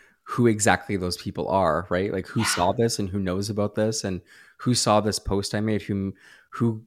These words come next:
Speaker 1: saw the
Speaker 2: Mm.
Speaker 1: comment fight that was happening on my page, all those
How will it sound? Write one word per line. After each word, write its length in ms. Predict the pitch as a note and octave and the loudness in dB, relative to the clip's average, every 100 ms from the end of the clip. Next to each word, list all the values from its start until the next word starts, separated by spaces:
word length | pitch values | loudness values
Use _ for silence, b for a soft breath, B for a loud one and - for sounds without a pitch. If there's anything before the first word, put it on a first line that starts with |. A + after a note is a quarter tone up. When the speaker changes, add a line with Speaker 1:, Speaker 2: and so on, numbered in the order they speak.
| - | -10
Speaker 1:
saw 320 | B2 - G#2+ | -4 2 4
the 100 | G2+ | 4
Speaker 2:
Mm. 120 | G2+ F#2+ | 0 -4
Speaker 1:
comment 320 | F#2+ G2+ - | -6 -6 -6
fight 320 | - G#2+ - | -4 -4 0
that 160 | A2 E2 | -2 0
was 140 | G#2+ | -4
happening 380 | G2+ G#2 G#2 G2+ | -4 -2 -2 0
on 100 | F#2+ | 0
my 120 | F2+ | -2
page, 420 | - G2 G2 F#2+ - | -2 0 0 -4 -6
all 300 | A2+ A2+ C3+ | -4 -2 -2
those 400 | B2+ G#2+ G2+ - | -4 -4 -4 -8